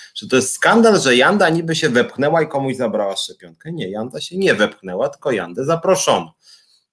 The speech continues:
To, że ktoś ją zaprosił, moim zdaniem nie jest dobre, jest naganne, ale jest to w ramach systemu stworzonego przez pana Dworczyka, pana Morawieckiego czy pana Niedzielskiego. Po prostu s-,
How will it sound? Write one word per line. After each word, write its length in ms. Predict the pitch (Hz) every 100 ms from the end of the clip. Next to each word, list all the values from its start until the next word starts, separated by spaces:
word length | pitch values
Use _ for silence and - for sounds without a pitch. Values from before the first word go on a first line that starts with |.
| -
To, 120 | 113
że 120 | 113
ktoś 220 | 110 101
ją 140 | 107 98
zaprosił, 840 | 95 - 87 - - 131 165 160 _
moim 360 | 117 160 165 131
zdaniem 400 | 120 113 107 101
nie 200 | 92 113
jest 200 | 110 92
dobre, 460 | 101 92 107 135
jest 200 | 110 107
naganne, 680 | 110 98 85 80 92 160 202 _ _
ale 280 | - 107 107
jest 200 | 104 101
to 120 | 104
w 40 | 95
ramach 340 | 131 190 196
systemu 520 | - - - 107 117
stworzonego 580 | 110 - 98 90 92 90
przez 240 | - - -
pana 280 | 85 82
Dworczyka, 840 | 82 - 196 202 - 151 143 135 131 - _ _
pana 260 | - 180 226
Morawieckiego 720 | 220 185 156 147 - 131 123
czy 140 | - 110
pana 280 | 107 101
Niedzielskiego. 720 | 101 98 101 90 - 92 82 131
Po 140 | 135
prostu 360 | 104 110 107 113
s-, 240 | - _